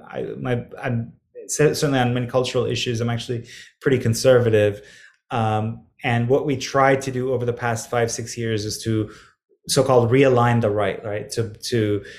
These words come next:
shift the right toward a more pro-working class agenda. And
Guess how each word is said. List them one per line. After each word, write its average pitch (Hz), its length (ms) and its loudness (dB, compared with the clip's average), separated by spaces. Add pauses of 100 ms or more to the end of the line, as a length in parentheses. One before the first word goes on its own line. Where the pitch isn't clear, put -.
(120)
shift - 400 0
the 135 80 4
right 113 320 4
toward 117 260 2
a 107 60 2
more 110 220 -2
pro-working 117 640 0
class 110 400 -8
agenda. 107 800 -2
And 117 440 -2